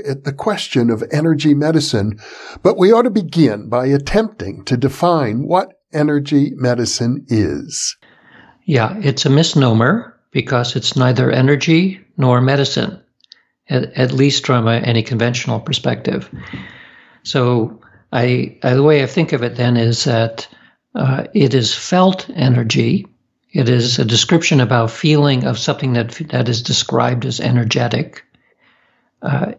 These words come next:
Speaker 2: it does not, as far as we can tell, have anything to do with what a physicist or an engineer would talk about in terms of energy. But you also find words like frequency and vibration that are used a lot for, by practitioners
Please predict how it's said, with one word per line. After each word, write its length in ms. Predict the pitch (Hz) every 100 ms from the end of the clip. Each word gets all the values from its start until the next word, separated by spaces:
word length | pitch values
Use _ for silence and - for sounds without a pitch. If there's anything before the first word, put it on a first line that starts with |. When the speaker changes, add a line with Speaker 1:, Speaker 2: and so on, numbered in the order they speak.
| _
Speaker 2:
it 160 | 147 113
does 380 | 131 123 110 131
not, 340 | 135 151 -
as 160 | 139 -
far 160 | 147
as 140 | 127 117
we 60 |
can 160 | 123 120
tell, 260 | 131 123
have 100 | 123
anything 340 | 120 127 127 131
to 80 | 110
do 140 | 120
with 140 | 117
what 160 | 135 113
a 40 |
physicist 640 | 107 208 220 - - - -
or 60 |
an 80 | 117
engineer 480 | 113 107 123 190 123
would 160 | 110 -
talk 220 | 120 120
about 280 | - 113 -
in 40 |
terms 260 | - 123 120
of 80 | 117
energy. 520 | 113 110 127 - - - - - - - - _
But 220 | - 120 -
you 180 | 131
also 280 | 117 117 165
find 480 | - 117 117 117 113
words 380 | 120 120 113 127
like 200 | 120 -
frequency 760 | 190 208 131 107 - 123 -
and 100 | 127
vibration 800 | 117 113 110 147 190 - - 190 -
that 100 | 120
are 80 |
used 380 | 113 113 113 -
a 40 | 117
lot 460 | 147 156 - - _ _ _ _
for, 140 | - 123
by 320 | 110 120 117 110
practitioners 840 | - 120 - 226 - 143 - -